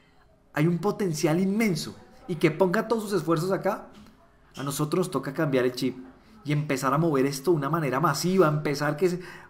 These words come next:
pucha, que se agota esta cosa, si es necesario tengan que traer más y más y más, que nosotros seamos apasionados con esto, apasionados, pero apasionados de verdad. Les aseguro que nosotros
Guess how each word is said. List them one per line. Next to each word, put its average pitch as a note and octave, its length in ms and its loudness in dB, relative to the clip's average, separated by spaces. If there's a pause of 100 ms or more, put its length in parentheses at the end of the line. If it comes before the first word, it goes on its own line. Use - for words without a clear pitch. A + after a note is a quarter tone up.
(340)
pucha, C4 260 -2
que - 100 -6
se G3 120 -2
agota A#3+ 380 2
esta A#3 340 -8
cosa, A#3 260 -2
si G#3+ 160 -2
es D#3+ 60 4
necesario E3+ 460 2
tengan G3 280 0
que F#3 80 -6
traer F3+ 240 4
más F#3+ 260 2
y G3 60 -2
más F#3+ 260 0
y F#3+ 60 -2
más, F#3 260 -2 (360)
que D#3+ 100 0
nosotros D3+ 260 2
seamos D#3+ 280 2
apasionados E3+ 720 0
con C3+ 120 -8
esto, - 220 -10 (560)
apasionados, E3 800 4
pero C3+ 200 0
apasionados C#3+ 680 0
de B3 60 -2
verdad. C3 320 0 (840)
Les B2+ 140 -4
aseguro D#3 640 4 (420)
que D3 140 -4
nosotros C#3 720 -2